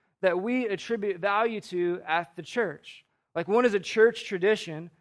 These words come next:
and the other one is a biblical mandate. But neither one is the means of salvation. And so, what if a person was banking on their salvation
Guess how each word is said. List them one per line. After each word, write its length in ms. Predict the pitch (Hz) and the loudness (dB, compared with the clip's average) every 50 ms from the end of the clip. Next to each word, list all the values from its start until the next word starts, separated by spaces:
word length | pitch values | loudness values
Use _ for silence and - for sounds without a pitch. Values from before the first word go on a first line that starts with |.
| _ _ _ _ | _ _ _ _
and 140 | - 165 185 | -8 -4 0
the 120 | 185 190 | 2 2
other 120 | 208 220 233 | 2 2 2
one 140 | 226 214 190 | 0 0 -2
is 160 | 175 156 175 | -4 -4 -6
a 40 | 165 | -6
biblical 800 | 147 135 - - 196 202 190 220 220 202 - 208 196 185 175 | -8 -12 -2 2 2 4 4 4 2 2 2 0 0 0 -2
mandate. 520 | 156 170 175 180 180 175 156 139 117 - _ _ _ _ _ _ _ _ _ _ - | -4 -4 -4 -2 -2 -2 -4 -6 -12 -14 _ _ _ _ _ _ _ _ _ _ -6
But 100 | 185 175 | -4 -2
neither 380 | 180 196 220 247 233 254 240 | -2 0 2 2 2 4 4
one 200 | 226 226 226 214 | 4 4 2 2
is 140 | 190 175 147 | 0 -2 -2
the 80 | - 196 | -2 -2
means 880 | 180 175 180 202 233 240 220 196 180 180 190 180 - - - - _ _ _ _ _ _ _ - | -2 0 0 0 2 2 0 -2 -2 -4 -8 -10 -12 -16 -20 -20 _ _ _ _ _ _ _ -10
of 100 | 165 156 | -8 -6
salvation. 640 | - - 190 185 185 180 202 208 208 - - 151 143 _ _ _ _ _ _ _ _ _ _ _ _ _ _ _ _ _ - | 2 4 4 6 6 6 4 2 2 0 -4 -12 -18 _ _ _ _ _ _ _ _ _ _ _ _ _ _ _ _ _ -10
And 100 | 185 - | -10 0
so, 300 | - 247 233 220 185 - - _ _ | 2 4 4 4 2 -4 -12 _ _
what 260 | - 170 180 214 262 | -6 0 2 4 4
if 100 | 330 - | 4 2
a 60 | 311 | 0
person 440 | - - 214 214 220 - - 208 196 | -2 2 2 4 4 4 2 -2 -2
was 180 | 185 175 147 - | -2 -2 -2 -6
banking 680 | - 135 - - 202 214 247 277 269 - 262 240 208 | -12 -8 -2 2 2 4 4 2 0 -2 -4 -4 -4
on 320 | - 180 190 202 208 202 | -4 -2 -2 -2 -2 -2
their 140 | 190 180 170 | -2 -2 -2
salvation 1000 | 160 - - 196 180 175 165 165 208 233 269 277 233 - - 170 156 151 156 160 | -2 -2 0 0 0 0 0 2 4 4 4 4 0 -4 -8 -8 -8 -8 -10 -10